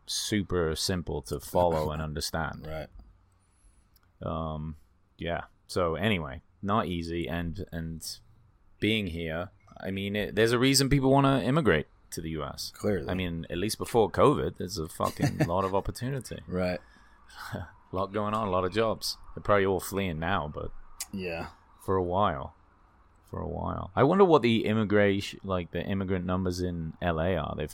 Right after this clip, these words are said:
Speaker 1: that's gotta be, like, the highest in the
Speaker 2: Oh,
Speaker 1: country, do you
Speaker 2: completely
Speaker 1: think,
Speaker 2: exor-
Speaker 1: percentage-wise?
Speaker 2: Uh, I mean, here in Arizona, I imagine, but, uh, just 'cause of the
Speaker 1: That's
Speaker 2: proximity
Speaker 1: true.
Speaker 2: to Mexico, but yeah, I would say I, I've, I've watched some, like, documentaries on L A and the situation. This guy,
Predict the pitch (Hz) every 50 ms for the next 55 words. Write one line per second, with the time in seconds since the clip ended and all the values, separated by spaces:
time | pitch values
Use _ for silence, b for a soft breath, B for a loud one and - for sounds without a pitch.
0 | - - - 90 101 - - 120 113 104 85 82 78 76 73 69 - - - 78
1 | 71 - - 90 80 76 73 - - 80 76 73 107 98 73 - 87 - - 104
2 | 80 - - - - 139 127 110 104 101 98 92 95 113 110 104 - 87 85 87
3 | 95 98 113 110 107 113 123 139 139 - 117 123 120 120 117 - 104 113 117 117
4 | 117 113 110 113 135 127 120 110 107 107 98 90 90 87 98 98 101 95 90 87
5 | 90 90 87 87 87 85 87 87 87 92 101 101 98 101 - - _ _ _ -
6 | 85 82 92 85 78 - - - 90 87 85 82 78 78 76 67 78 - - -
7 | - - - 95 90 82 78 78 82 73 - - 98 87 - - - 104 90 76
8 | 78 85 85 85 82 87 87 85 - - 87 95 95 90 92 90 82 87 85 -
9 | - - b b b b b b b b b _ - 95 110 101 87 80 - -
10 | - - 98 101 98 98 98 - 117 113 110 87 - - - _ - 113 110 -
11 | 98 110 107 98 - - 101 95 95 98 90 85 - - - - - - 95 87
12 | 78 - - 90 87 82 78 - 85 85 87 87 85 80 85 85 90 85 80 78
13 | 80 82 80 82 85 82 80 73 73 - - 76 - - 87 85 82 82 - 85
14 | 82 87 85 85 82 90 85 82 82 80